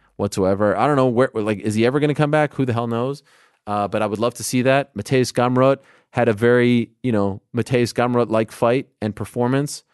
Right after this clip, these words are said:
um, against Jalen Turner,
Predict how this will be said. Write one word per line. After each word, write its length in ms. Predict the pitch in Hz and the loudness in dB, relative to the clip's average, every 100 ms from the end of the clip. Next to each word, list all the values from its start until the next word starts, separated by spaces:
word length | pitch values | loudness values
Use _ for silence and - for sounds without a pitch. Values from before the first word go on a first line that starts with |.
| _ _ _ _ | _ _ _ _
um, 680 | 95 92 92 95 95 95 95 - - | -6 -2 0 0 0 -2 -4 -8 -4
against 300 | 113 113 - | -2 -2 -2
Jalen 300 | 120 117 107 | -2 -2 -2
Turner, 420 | 120 127 139 | -4 -2 -4